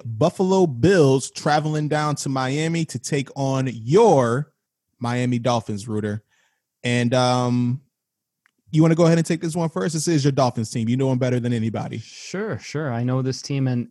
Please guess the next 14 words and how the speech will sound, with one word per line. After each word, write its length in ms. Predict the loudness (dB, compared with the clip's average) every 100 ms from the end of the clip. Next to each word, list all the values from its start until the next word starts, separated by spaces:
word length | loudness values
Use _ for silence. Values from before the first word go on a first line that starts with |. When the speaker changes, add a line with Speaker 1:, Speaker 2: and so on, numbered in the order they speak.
| -6
Speaker 2:
and 180 | -6
again, 360 | -4 -4 -4 -4
puzzling 500 | -2 -2 0 -2 0
this 220 | -4 -4
week, 280 | -6 -6 -8
the, 240 | -8 -4 -4
uh, 320 | -4 -6 -8
the 120 | -8 -4
low 240 | 0 0
spreads 460 | -2 -2 -2 -2 -4
here. 320 | -4 -4 -8 -16
Uh, 220 | -20 -20 _ _ _ _ -6
you 80 |
know 220 | -2 -2